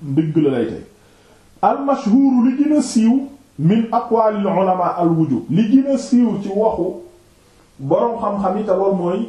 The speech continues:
mooy waxu jumhur sax. Jumhurul ulama dañ ne ijaabatu da'watul ursi waajiba illa li udri.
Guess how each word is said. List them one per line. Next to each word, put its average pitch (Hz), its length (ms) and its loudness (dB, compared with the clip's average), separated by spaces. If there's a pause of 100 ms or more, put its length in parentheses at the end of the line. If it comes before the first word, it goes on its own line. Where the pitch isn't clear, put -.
(120)
mooy 170 160 0
waxu 208 280 0
jumhur 165 420 0
sax. 123 100 -8 (140)
Jumhurul 202 720 0
ulama 190 320 0
dañ 185 220 0
ne 233 200 -6 (500)
ijaabatu 196 680 0
da'watul 175 560 0 (240)
ursi 160 200 -2
waajiba 165 720 2 (220)
illa 240 360 2
li 185 240 0
udri. 117 300 -2